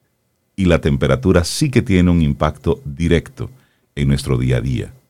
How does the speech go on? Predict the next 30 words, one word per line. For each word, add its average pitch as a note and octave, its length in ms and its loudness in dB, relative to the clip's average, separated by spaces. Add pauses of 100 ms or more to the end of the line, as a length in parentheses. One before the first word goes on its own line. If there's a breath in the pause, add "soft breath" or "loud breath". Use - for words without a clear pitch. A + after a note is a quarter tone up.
(100)
porque - 240 -8
solamente G#2+ 520 2
con D2+ 160 -2
que C2+ 80 -4
aumente C#2+ 520 -2
uno G#2+ 400 2
o C#2+ 100 -2
dos E2 220 0
grados C2+ 600 -2
la C#2+ 200 -2
temperatura C2 640 0
del C2 320 -4
planeta, C#2 580 -2 (440 soft breath)
ahí D2 240 0
está D2+ 340 2
la C#2+ 160 2
catástrofe C#2 680 -2
total. - 500 -10 (720)
Entonces, F2+ 480 0
es F2+ 160 -4
que - 80 0
una G2+ 240 4
cosa G#2+ 260 0
nos F2 200 0
va C#2+ 100 0
llevando C#2 340 -2
a C2 60 0
la A#1 80 -2
otra, A#1 340 -6
doctora. G1+ 400 -12